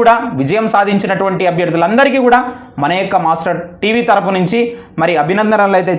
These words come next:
తెలియజేస్తున్నాను. ఇక సచివాలయంలో ఈ రోజున మరి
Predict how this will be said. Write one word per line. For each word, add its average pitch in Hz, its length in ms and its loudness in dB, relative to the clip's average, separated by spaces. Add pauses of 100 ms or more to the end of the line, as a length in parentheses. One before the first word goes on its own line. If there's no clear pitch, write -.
తెలియజేస్తున్నాను. 180 680 2 (420)
ఇక 269 80 6 (420)
సచివాలయంలో 330 720 6 (100)
ఈ 285 120 2
రోజున 277 260 6 (360)
మరి 226 160 4